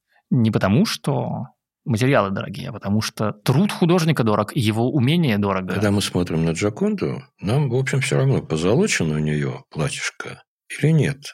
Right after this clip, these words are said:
Speaker 2: А вот мы смотрим, как учит нас Вазари, пульсирует ли у нее вена на шее, то есть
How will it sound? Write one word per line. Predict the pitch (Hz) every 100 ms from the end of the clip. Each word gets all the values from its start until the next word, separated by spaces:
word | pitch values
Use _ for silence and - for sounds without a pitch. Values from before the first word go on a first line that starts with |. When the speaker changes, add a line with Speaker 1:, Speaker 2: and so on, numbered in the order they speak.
| _
Speaker 2:
А | 90 90
вот | 95 92
мы | 92
смотрим, | - 101 104 87 85
как | 87 82 - - _ -
учит | 92 - -
нас | 82 82 -
Вазари, | 101 151 240 240 87 82 _
пульсирует | - 104 - 160 151 131
ли | 98 90
у | 90
нее | 90 87 90 117
вена | 98 92 85 80
на | 78 78
шее, | - - 76 76 -
то | -
есть | 87 - - - -